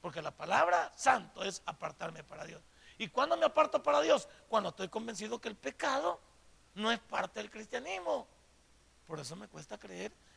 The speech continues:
que algunos todavía practiquemos eso. Bueno, dejémoslo ahí. Dejémoslo ahí y nos vemos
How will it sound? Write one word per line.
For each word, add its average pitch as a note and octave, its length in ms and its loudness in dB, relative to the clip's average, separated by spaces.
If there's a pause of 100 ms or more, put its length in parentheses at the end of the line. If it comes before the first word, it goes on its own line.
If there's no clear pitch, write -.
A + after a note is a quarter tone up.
que E3 100 -4
algunos E3 320 -12
todavía D#3+ 360 -8
practiquemos - 580 -18 (120)
eso. - 260 -18 (300)
Bueno, E4 240 0 (680)
dejémoslo C4+ 400 4
ahí. E4+ 240 2 (760)
Dejémoslo B3+ 440 0
ahí D4+ 360 0 (200)
y G3 100 -4
nos F3+ 140 -4
vemos B3 500 -2